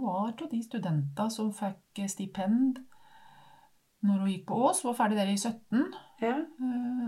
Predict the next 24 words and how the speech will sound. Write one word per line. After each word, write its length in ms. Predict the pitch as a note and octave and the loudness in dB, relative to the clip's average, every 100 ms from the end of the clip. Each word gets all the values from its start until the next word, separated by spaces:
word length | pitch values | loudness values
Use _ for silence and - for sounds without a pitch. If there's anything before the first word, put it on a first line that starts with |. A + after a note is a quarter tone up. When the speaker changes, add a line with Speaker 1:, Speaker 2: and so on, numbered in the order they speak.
| - | -2
Speaker 1:
og 140 | A#3 G#3 | -2 0
da 140 | G#3+ G#3+ A3 A3 | -2 -2 -2 -2
er 40 | A3 | -4
det 80 | |
Velg 220 | G#3+ G#3 G3+ | -2 -2 -4
Skog, 260 | - A#3+ | -6 -4
da, 100 | A#3+ | -4
som 120 | G3 G3 | -4 -6
er 40 | |
et 80 | F#3+ | -8
sånt 100 | F3+ D#3+ | -8 -6
bransjeprosjekt 1800 | F#3 E3+ C#3+ C#3 - D3+ D3+ - _ _ - E3 - - A3+ - - G#3 | -2 2 4 4 0 -4 -6 -10 _ _ -8 -2 0 4 2 0 -12 -12
for 400 | - F#3+ G3 F#3 - | -6 -2 -2 -2 -4
å 80 | F#3 | -4
jobbe 220 | F3+ C#3 | -2 -2
for 100 | D3 D#3 | -2 -2
rekruttering 480 | D3 C#3+ D3 C#3+ C#3+ | -4 -6 -4 -4 -4
til 80 | |
skog. 280 | - G3 G3+ - _ _ _ | -6 -6 -8 -10 _ _ _
De 80 | F3+ | -4
har 480 | F3 F3 F3 E3+ F3 | 0 2 2 2 -2
ga 200 | F3 D#3 D3 | -2 0 2
ut 200 | D3+ C#3+ - | 0 -4 -10
åtte 480 | - _ - C3+ | -12 _ -6 -2